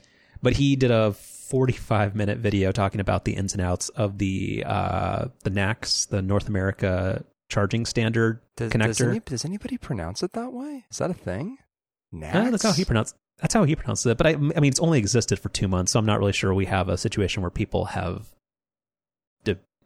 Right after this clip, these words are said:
Speaker 1: like, I'm, have,
Speaker 2: nax.
Speaker 1: yeah.
Speaker 2: Okay. Huh. Hmm. Okay.
Speaker 1: It's
Speaker 2: Okay.
Speaker 1: better than, I'm like, I don't know. 'Cause I hate, 'cause I, what, what's, what's the one that I refuse to,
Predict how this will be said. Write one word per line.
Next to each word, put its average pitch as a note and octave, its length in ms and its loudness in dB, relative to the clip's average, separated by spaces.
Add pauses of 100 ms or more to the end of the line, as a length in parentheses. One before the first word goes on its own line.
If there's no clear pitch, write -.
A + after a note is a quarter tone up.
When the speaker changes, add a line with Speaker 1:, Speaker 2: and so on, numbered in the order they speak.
(360)
Speaker 1:
like, A2 200 0
I'm, A#2+ 240 0 (200)
have, G#2 280 -2 (240)
Speaker 2:
nax. - 140 -8
Speaker 1:
yeah. A2 240 -6
Speaker 2:
Okay. G#2 260 -14 (160)
Huh. D3 120 -10 (400)
Hmm. C#3 140 -10 (160)
Okay. A2 200 -14 (440)
Speaker 1:
It's - 160 0
Speaker 2:
Okay. A3 80 2
Speaker 1:
better C#4+ 120 2
than, C3 440 0
I'm A#2+ 100 -2
like, C3+ 180 -2
I B2+ 60 -2
don't A#2 180 2
know. A2 140 -2 (480)
'Cause E3 140 0
I E3+ 60 0
hate, G3+ 420 0
'cause C#3 140 0
I, D#3+ 320 2
what, C#3+ 280 0
what's, D3+ 320 -2
what's B2 260 -4
the G3 120 -6
one E3 200 -4
that D3+ 100 -6
I B2+ 100 -2
refuse B2 440 -4
to, B2+ 200 -4